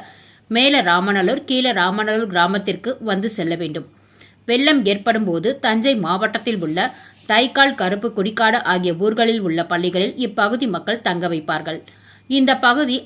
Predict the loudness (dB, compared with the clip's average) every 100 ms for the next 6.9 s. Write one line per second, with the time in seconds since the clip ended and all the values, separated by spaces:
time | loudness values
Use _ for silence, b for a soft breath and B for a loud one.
0 | 2 2 4 4 2 2 2 2 0 0
1 | -4 -2 -2 0 0 0 -2 -6 B B
2 | 2 4 4 2 0 0 0 -2 0 2
3 | 2 2 -2 -6 -8 2 4 4 4 -2
4 | -2 -2 0 -2 -4 -6 0 0 2 -2
5 | -2 -2 -2 -4 -2 0 0 -2 -4 -2
6 | -2 0 0 0 -2 -2 -4 -4 -12